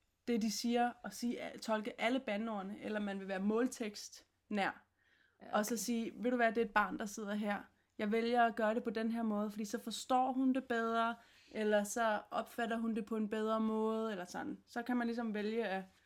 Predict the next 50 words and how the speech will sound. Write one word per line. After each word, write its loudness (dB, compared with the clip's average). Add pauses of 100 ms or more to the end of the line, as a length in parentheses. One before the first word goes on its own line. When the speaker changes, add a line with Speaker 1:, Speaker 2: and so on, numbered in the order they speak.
(140)
Speaker 1:
variere 0 (880)
imellem -2
de -8
to, -12 (100)
ikke? -10 (720)
Speaker 2:
Cool. -6 (800)
Altså, -8
s-, -10 (160)
ja. -8 (1160)
Øhm, -2 (1120)
hvis -4
du -4
møder 2
nogen 2
i -4
offentligheden, 2 (100)
der -4
laver 0
tegnsprog, -2
holder 0
du -4
så -4
øje 0
med, -2
hvad 0
de -4
siger? -6
Eller -4
sådan, -4
ligesom 2
hvis 0
jeg -2
sidder -4
i -4
metroen -6
og -8
kan -4
høre 2
nogen -4
snakke, -4
så -6
slukker -2
jeg 0
også -4
lige -2
mit -6
musik -6
og -6
hører -4
efter. -6